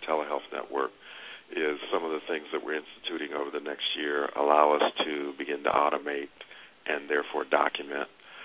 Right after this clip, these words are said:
what are the, um, economic, uh, healthcare delivery and other benefits of, um, of telehealth. Uh, you know, in, in many of my rural clinics and my clinics in underserved areas,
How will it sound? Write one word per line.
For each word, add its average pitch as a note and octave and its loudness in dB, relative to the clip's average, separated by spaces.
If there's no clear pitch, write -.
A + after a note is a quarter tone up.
what F2 4
are D2+ 4
the, D2 4
um, C#2+ 0
economic, D2+ 6
uh, D2 -2
healthcare D2 6
delivery D2 2
and C2+ -6
other D2 4
benefits C#2+ -2
of, C#2 2
um, C#2 0
of C2+ -6
telehealth. C#2 0
Uh, D#2 4
you F#2 -6
know, D#2 0
in, D#2 -10
in D#2 -4
many F#2 2
of D#2+ 2
my D2+ 6
rural D#2+ 2
clinics D#2 -2
and D2+ 0
my D2+ 2
clinics D#2+ -4
in - -12
underserved D2+ -4
areas, D2+ 4